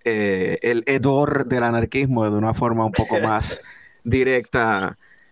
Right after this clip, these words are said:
Speaker 1: para, para que, eh, pues, aquellas personas que no hayan sido expuestas a,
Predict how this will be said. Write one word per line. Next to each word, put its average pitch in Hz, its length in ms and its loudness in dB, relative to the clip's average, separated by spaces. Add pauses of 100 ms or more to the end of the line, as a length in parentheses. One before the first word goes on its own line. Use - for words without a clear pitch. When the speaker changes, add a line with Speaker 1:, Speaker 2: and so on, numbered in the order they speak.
(140)
Speaker 1:
para, 92 800 0 (120)
para 104 280 0
que, 98 100 0
eh, 87 420 0 (120)
pues, - 160 -2 (480)
aquellas 147 340 2
personas 170 360 0
que 139 360 2
no 131 140 0
hayan 143 180 2
sido 143 240 0
expuestas - 1040 -2
a, 113 840 2